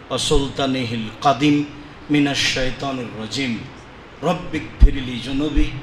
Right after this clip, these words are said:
আবু আবা রাহমাতিক।"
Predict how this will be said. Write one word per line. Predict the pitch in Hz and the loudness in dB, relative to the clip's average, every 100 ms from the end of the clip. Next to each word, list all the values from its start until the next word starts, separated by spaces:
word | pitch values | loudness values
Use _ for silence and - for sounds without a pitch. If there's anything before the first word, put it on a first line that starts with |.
| - - - - - - - - 185 175 - 214 185 165 147 139 - | -12 -16 -18 -18 -18 -20 -20 -8 -6 -4 0 2 2 2 -2 -6 -4
আবু | 151 151 143 | 0 2 0
আবা | 131 127 120 | -2 -2 -4
রাহমাতিক।" | 135 131 135 107 107 | -4 -2 -4 -4 -10